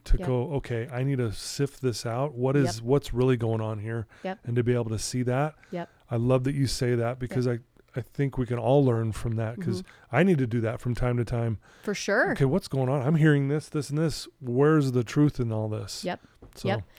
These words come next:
Speaker 1: I love
Speaker 2: And,
Speaker 1: that.
Speaker 2: and, and that, that's the thing is that truth filter is ask God. Like, literally have a conversation with him.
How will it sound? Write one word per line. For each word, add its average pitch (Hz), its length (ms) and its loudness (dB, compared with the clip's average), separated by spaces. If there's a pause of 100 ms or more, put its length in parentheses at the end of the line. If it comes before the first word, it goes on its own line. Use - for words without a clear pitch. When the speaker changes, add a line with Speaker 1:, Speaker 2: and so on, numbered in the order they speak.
Speaker 1:
I 135 40 -6
love 127 100 2
Speaker 2:
And, 131 140 4
Speaker 1:
that. 117 80 2
Speaker 2:
and, 226 120 2
and 214 220 0
that, 214 240 0
that's 208 220 -4
the 202 60 -6
thing 220 220 -4
is 190 80 -6
that 175 160 -6
truth 240 220 -4
filter 190 420 -8
is 165 320 -4 (140)
ask 165 260 -6
God. 160 260 -4 (240)
Like, 220 160 -4
literally 285 440 0
have 262 260 -4
a 359 40 -4
conversation 233 680 -4
with 185 140 -4
him. 131 200 -8